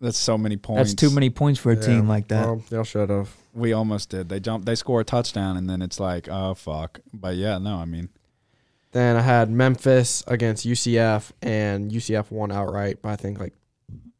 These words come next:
Speaker 3: two or three touchdowns. And then my lock of the week was Kent State, um,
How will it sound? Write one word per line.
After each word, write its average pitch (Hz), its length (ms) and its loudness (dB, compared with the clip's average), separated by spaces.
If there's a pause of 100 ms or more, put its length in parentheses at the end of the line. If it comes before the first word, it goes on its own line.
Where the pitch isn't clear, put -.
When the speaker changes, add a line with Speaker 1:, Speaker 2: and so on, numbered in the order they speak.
(140)
Speaker 3:
two 104 380 -2 (240)
or 110 140 -10
three 110 240 -4
touchdowns. 101 880 -4 (680)
And 127 140 2
then 120 240 6
my 113 100 4
lock 117 280 6
of - 40 2
the 117 40 4
week 113 180 2
was 104 160 -4
Kent 113 260 -2
State, 104 500 0 (360)
um, 101 500 -4